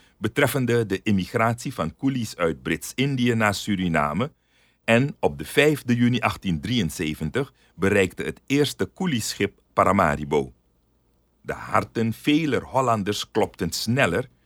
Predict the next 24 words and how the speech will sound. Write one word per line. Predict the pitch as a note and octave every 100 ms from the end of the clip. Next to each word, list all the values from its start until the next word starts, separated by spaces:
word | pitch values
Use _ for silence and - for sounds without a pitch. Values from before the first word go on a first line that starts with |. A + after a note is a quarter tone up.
| _ _
nu | B2 C#3 -
onder | G#2 F2 C#2+ C2+
deze | A#2+ C3+ B2 E2
nieuwe | D#2 F2+ D#3 G2
vorm | E2 - C3+ G2+ A2+ E2+
de | E2 - -
oude | C3 B2+ F2+
slavenhandel | - A#2+ B2 A#2 G#2 G#2 G2+ F#2+ G2+ -
herleefd | - G#2 G#2+ D3 A#2 -
scheen. | - - F#2 C#2+ B1 - _ _ _ _ _ _ _ _
Ook | - G#2 D2
de |
methodes | D2+ D#2+ - E3+ A#2 F2 G2+
der | - D#2
slavendrijvers | - - C#3 B2+ - D#2 E2 D#2 - C#3 - -
schenen | - - B2+ G2+ E2 C#2+
wel | D2+ C3+ C#3
herleefd, | D3 C3+ C3 F3 - _ _ -
want | C3 D#3 - _ _
op | - - -
acht | F#3 -
oktober | E3 - D3 B2 A#2+ A#2+
achttien | A2 - F2+ D2
zesenzeventig | C#3 C3+ B2 F#2 D2 C#2+ D#2 C#3+